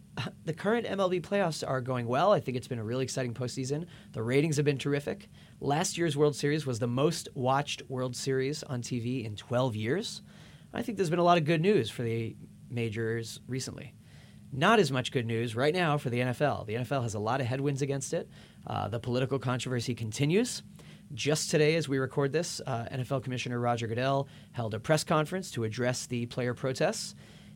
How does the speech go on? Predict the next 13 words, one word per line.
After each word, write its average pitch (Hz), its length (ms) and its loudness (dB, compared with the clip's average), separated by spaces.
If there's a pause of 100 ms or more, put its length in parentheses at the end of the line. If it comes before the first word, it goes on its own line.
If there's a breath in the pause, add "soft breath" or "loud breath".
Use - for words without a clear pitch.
(160 loud breath)
and 151 360 2
the 151 60 4
results 156 540 6
were 170 160 4
mixed. - 460 0
Uh, 117 220 0 (440)
it - 160 -6
continues 208 460 -2
to - 80 -6
be 151 100 2
this 139 160 -2
scenario 135 400 0
where 120 220 0